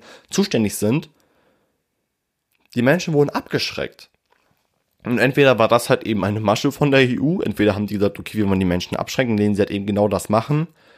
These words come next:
oder sie haben es unbewusst gemacht. Aber wie gesagt, immer noch diese finale Frage, helfen wir? Wenn ja, wen helfen wir? Und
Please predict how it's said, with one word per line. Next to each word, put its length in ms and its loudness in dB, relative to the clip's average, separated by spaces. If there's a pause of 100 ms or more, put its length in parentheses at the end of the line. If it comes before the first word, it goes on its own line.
(140)
oder 160 4
sie 100 2
haben 100 4
es 100 -6
unbewusst 440 -2
gemacht. 400 -10 (320)
Aber 160 0
wie 60 -6
gesagt, 260 0
immer 120 4
noch 100 2
diese 240 -2
finale 400 0
Frage, 500 2
helfen 460 2
wir? 220 -4
Wenn 120 -2
ja, 220 2
wen 180 0
helfen 380 -6
wir? 180 -6
Und 220 -8